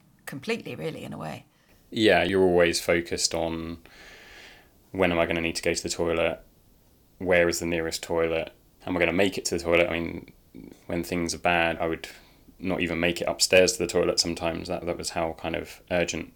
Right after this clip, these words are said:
Speaker 2: the, the diarrhea was for me, and that, that's similar for a lot of people.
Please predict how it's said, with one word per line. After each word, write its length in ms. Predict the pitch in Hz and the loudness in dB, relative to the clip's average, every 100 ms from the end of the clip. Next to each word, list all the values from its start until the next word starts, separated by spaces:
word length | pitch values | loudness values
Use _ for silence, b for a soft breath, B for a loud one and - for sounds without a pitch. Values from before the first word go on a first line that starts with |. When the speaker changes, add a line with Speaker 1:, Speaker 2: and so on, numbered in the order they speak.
| - - _ _ _ _ _ 85 | -20 -20 _ _ _ _ _ -18
Speaker 2:
the, 80 | |
the 400 | 90 87 87 87 | -16 -14 -8 -8
diarrhea 460 | 85 85 82 85 85 | 0 2 2 0 -2
was 340 | 87 85 - | -4 -6 -6
for 100 | - | -4
me, 160 | 92 90 | -2 0
and 140 | 87 | -2
that, 140 | 85 - | -6 -8
that's 160 | - | -8
similar 220 | - 87 82 | -6 -6 -6
for 140 | 85 | -6
a 20 | |
lot 180 | 85 - | -6 -8
of 160 | 85 - | -12 -12
people. 400 | 87 - - | -12 -12 -16